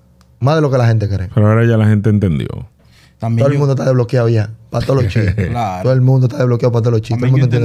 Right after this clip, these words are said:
Speaker 1: entiende
Speaker 3: entendí
Speaker 1: todo.
Speaker 3: que
Speaker 2: Ujú.
Speaker 3: muchos hombres entendieron que tenían que aprender a cocinar, como hablábamos ahorita. Era porque no solo era el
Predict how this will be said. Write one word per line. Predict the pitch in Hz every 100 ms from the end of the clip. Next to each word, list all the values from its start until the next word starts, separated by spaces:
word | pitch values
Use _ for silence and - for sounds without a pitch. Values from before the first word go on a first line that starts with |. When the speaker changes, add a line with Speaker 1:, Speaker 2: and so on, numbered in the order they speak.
| 113
Speaker 1:
entiende |
Speaker 3:
entendí | 104 139 127
Speaker 1:
todo. | 131
Speaker 3:
que | 120
Speaker 2:
Ujú. |
Speaker 3:
muchos | 104 147 120
hombres | 139 139
entendieron | 131 123 123 123
que | 117
tenían | 101 107 110
que | 113
aprender | 110 110 110
a | 110
cocinar, | 117 117 117 117 98 110 _ _
como | 101 101
hablábamos | 110 113 120
ahorita. | 117 101 110 _ _ _ _ _
Era | 113 127 135
porque | 135 123
no | 123
solo | 113 127 131
era |
el | 127